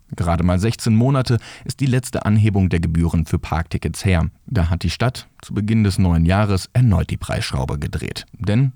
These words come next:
die Mehrheit im Stadtrat aus Grünen, S P D und Volt ist der Meinung, dass sich die Höhe der Parkgebühren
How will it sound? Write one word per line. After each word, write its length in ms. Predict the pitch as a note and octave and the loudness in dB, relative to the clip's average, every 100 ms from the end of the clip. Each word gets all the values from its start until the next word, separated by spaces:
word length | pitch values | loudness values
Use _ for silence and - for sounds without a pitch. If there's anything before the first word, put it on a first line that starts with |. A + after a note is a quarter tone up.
| - | -2
die 60 | A#2 | 2
Mehrheit 500 | B2 A#2+ A2 G#2 - | 4 2 2 0 2
im 140 | F2+ | 0
Stadtrat 580 | - G#2 - G2+ G2 - | 0 -4 -2 0 -2 0
aus 220 | F2 - | -4 -2
Grünen, 340 | F#2+ A#2 B2+ | 0 2 2
S 200 | - G#2 | 0 -2
P 100 | - | 0
D 240 | F#2 G#2 A#2 | 0 2 2
und 260 | G2 E2+ | 2 2
Volt 300 | E2+ A2+ A#2+ - - - | 2 2 0 -4 -18 -16
ist 180 | - - | -10 0
der 80 | B2 | 2
Meinung, 440 | A#2 A#2 A#2 G2 - | 4 4 4 2 -2
dass 200 | - F#2+ | -4 -2
sich 160 | - - | -2 0
die 200 | - F#2 - | 0 0 0
Höhe 260 | B2+ C#3 | 0 2
der 120 | F2+ E2+ | 0 -2
Parkgebühren 680 | - A2+ - F#2+ F#2+ G#2 | -2 -2 0 0 2 2